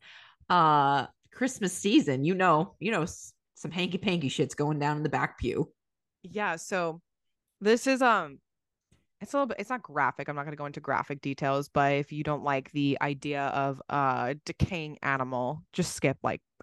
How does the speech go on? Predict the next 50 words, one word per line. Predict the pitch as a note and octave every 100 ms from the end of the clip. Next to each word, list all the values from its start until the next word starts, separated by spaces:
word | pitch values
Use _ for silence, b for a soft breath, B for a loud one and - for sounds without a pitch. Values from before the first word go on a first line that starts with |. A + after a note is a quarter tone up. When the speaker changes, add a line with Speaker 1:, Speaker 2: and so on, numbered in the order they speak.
| -
Speaker 2:
a |
minute | D3 B2+ A2 D2
or | -
two. | - F2 D3 B B B
Speaker 1:
<laughs> | B3+ - A3
Speaker 2:
Um, | D3+ D3 D3 -
trigger | - A#3 F3
warning. | D#3 C#3 D#3
But | G#3+ F#3 b b -
one | A#3
of | C4
the |
things | B3 A3+
that | G#3
I |
read | F#3+ F3
here | E3 G3 F3+ D#3+
was | D#3+ D3+ D3
they | F3
actually | F3 F3 - E3+
found | - D#3 D#3 -
evidence | D#3 D#3 D3+ D3 -
of | D#3+ C#3+ C#3+ -
a | D3+ C#3+ C#3 C3+
woman | D3+ G#3 B3+ F3
who | F3+
was | E3+
practicing | - D#3 C#3+ D#3 D#3
Italian | C#3+ D3+ C#3 C3+
folk | - C#3
magic, | C#3 C3+ C3 C3+ -
and | D3 C#3+ C#3 C#3+ B B B -
she | - - G3 F#3+
wanted | E3 E3 F3 E3+
to | - F3
basically | D3+ D#3 D3+ D#3+ D#3+ D3+
launch | D3 C#3+ C3+ C#3+ -
a | D#3
death | C#3 C#3+ D3+
curse | - C3+ B2 -
at | B2+ -
her | C#3+
target. | - C3 C3+ C#3 C#3+ b b -
So | F#3+
she | F3 F3+
took | - G3 F#3+
a |
toad | - - D3+ D#3 F#3+ -
and | D#3 D3
stuffed | - - C#3+ F3+ - -